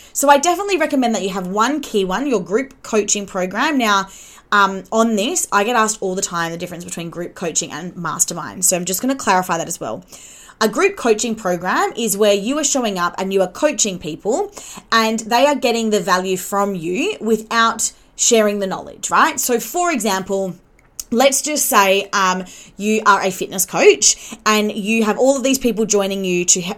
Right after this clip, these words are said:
uh, learn about fitness, right? That would be a group coaching program. A mastermind is where you are actually, yes, you're getting coaching, a hundred percent, but you are leveraging the people inside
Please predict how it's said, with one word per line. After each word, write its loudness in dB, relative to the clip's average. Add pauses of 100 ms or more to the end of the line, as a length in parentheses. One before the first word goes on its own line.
(120)
uh, 2
learn -2
about -4
fitness, -8
right? 0 (480)
That 4
would 0
be 2
a 6
group 2
coaching -6
program. -14 (400)
A 4
mastermind 2
is 0
where 4
you 0
are 4
actually, 0
yes, 0
you're 4
getting 0
coaching, -4
a -8
hundred -4
percent, -4
but -4
you 0
are 4
leveraging 0
the -4
people -4
inside -2